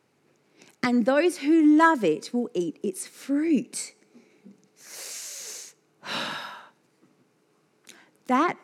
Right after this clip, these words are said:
is a big statement. There's no ambiguity in that statement. What we say can absolutely shape our future.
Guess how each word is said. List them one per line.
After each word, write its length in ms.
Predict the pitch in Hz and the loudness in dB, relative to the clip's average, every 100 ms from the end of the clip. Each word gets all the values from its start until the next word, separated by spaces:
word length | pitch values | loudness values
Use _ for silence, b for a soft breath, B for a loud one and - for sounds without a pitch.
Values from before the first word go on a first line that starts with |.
| _ - | _ -6
is 240 | 220 202 196 | 0 0 0
a 100 | 190 180 - - | -4 -4 -6 -4
big 340 | 220 185 - | -2 -4 -8
statement. 800 | - - 190 175 - - - - _ _ _ _ _ _ _ - - | -14 -6 -4 -4 -6 -10 -14 -20 _ _ _ _ _ _ _ -20 -4
There's 220 | 226 214 | 0 2
no 380 | 240 233 226 254 - | 2 2 0 -2 -2
ambiguity 720 | 190 190 175 190 185 185 165 | -4 -4 -4 -2 -2 -2 -2
in 100 | 151 | -2
that 180 | 151 - | -6 -10
statement. 720 | - - - - - - _ _ b b b b | -14 -14 -12 -14 -14 -20 _ _ b b b b
What 240 | 240 262 269 | -2 -2 0
we 160 | 330 | 0
say 840 | 302 - 294 262 196 139 139 202 _ _ _ _ _ _ _ _ - | 0 -2 0 2 2 -2 -6 -12 _ _ _ _ _ _ _ _ -10
can 200 | - 226 - | -4 -2 0
absolutely 920 | 254 269 - - 285 233 214 - 190 | 0 0 -4 -2 0 2 0 -2 -10
shape 480 | 180 - 196 190 190 - | -8 -4 0 0 -2 -8
our 160 | 180 | -8
future. 640 | 170 - 196 190 - - | -8 -6 -6 -6 -14 -16